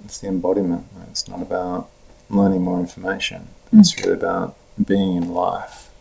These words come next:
Speaker 1: you know, 'cause that's where you really learn. That's where it gets integrated. So it becomes your default way of being again, which is what it would have been when you were a little kid.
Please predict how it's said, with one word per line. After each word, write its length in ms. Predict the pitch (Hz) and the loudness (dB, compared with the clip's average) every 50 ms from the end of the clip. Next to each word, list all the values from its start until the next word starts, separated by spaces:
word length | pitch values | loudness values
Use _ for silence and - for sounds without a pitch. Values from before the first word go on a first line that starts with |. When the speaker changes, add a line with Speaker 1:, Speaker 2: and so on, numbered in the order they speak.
| - - - - - - - - - - - | -20 -20 -20 -20 -20 -20 -20 -20 -20 -20 -14
Speaker 1:
you 60 | 92 87 | -8 -6
know, 200 | 85 82 85 87 - | -6 -6 -8 -10 -14
'cause 180 | - 92 - | -14 -14 -8
that's 260 | - 92 87 - - - | -6 -6 -6 -6 -4 -2
where 140 | 95 92 | 0 0
you 80 | 90 87 | 0 0
really 300 | 85 87 87 87 85 85 | 0 0 -2 -2 -2 -4
learn. 480 | 82 82 87 90 90 87 85 82 85 - - - | -4 -4 -4 -4 -4 -4 -4 -6 -8 -14 -18 -20
That's 220 | - - - - | -18 -16 -16 -12
where 100 | 95 85 | -12 -12
it 80 | - - | -12 -12
gets 240 | - - - - - - - - | -14 -14 -14 -16 -18 -20 -20 -12
integrated. 680 | 90 90 - - - - - 85 85 85 82 85 - - | -10 -10 -10 -10 -12 -8 -4 -4 -4 -4 -4 -8 -12 -12
So 100 | - - | -12 -12
it 80 | - | -14
becomes 340 | - 85 - 98 90 85 - | -16 -18 -18 -16 -16 -16 -16
your 100 | - 80 - - - - | -16 -18 -20 -14 -12 -12
default 800 | - 85 85 87 - - - - - - - - - - - - - _ - - - - - - - - - - - | -10 -8 -10 -10 -10 -10 -8 -8 -8 -8 -8 -12 -18 -20 -20 -20 -20 _ -20 -20 -20 -20 -20 -20 -20 -20 -20 -12 -6
way 160 | 101 90 85 | -4 -2 -2
of 140 | 82 80 - | -2 -2 -4
being 320 | - 95 104 101 92 90 | 0 2 4 4 4 2
again, 260 | 85 - - 87 85 | -2 -4 -6 -10 -10
which 180 | 87 - - - | -8 -8 -8 -8
is 160 | - - - | -8 -8 -4
what 280 | - 95 95 92 - - - | -2 0 0 0 -2 -6 -8
it 160 | - - - - | -8 -8 -6 0
would 120 | 107 117 | 4 4
have 100 | 104 87 | 4 4
been 300 | 87 87 85 82 87 - - - - - - | 2 -2 -2 -4 -6 -10 -14 -18 -20 -20 -20
when 120 | - 87 87 | -16 -12 -8
you 60 | 87 | -8
were 60 | 87 | -8
a 20 | |
little 140 | 87 - 85 | -8 -8 -10
kid. 260 | - - - 156 - | -10 -10 -10 -10 -10